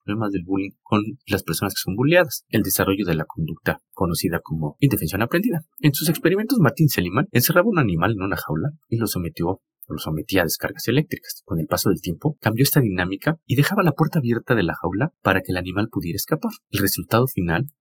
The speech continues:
fue que el animal no hacía el menor intento de escapar, a pesar de tener la oportunidad de hacerlo y a pesar de que sufría de descargas eléctricas. De esta misma forma, las víctimas del bullying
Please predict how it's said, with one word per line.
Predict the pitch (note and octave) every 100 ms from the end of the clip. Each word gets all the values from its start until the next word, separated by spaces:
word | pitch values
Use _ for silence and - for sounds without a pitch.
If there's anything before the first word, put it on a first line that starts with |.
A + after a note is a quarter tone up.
| _
fue | - A2
que | -
el | F#2+
animal | F2 E2+ F#2
no | G2
hacía | -
el | G2+
menor | F2+ F#2
intento | F#2+ - F2+ F2+
de | D#2+
escapar, | - - - - _
a | -
pesar | F#2 - G2
de | A2
tener | F2+ E2+ F2 G#2
la |
oportunidad | F#2+ - - E2 D#2 F#2
de |
hacerlo | A#2+ - F#2+ -
y | -
a | A#2
pesar | F3+ - E3 -
de | -
que | -
sufría | D#3+ - E3+ D#3 -
de | C#3+
descargas | C#3+ - - - D3+ -
eléctricas. | - C4+ - - - - _
De | -
esta | - F2
misma | F#2+ A#2+
forma, | C3+ D#2 G2+
las | F#2+ -
víctimas | F#2+ - E2 D2+ C#2+
del | D2
bullying | D#2+ E2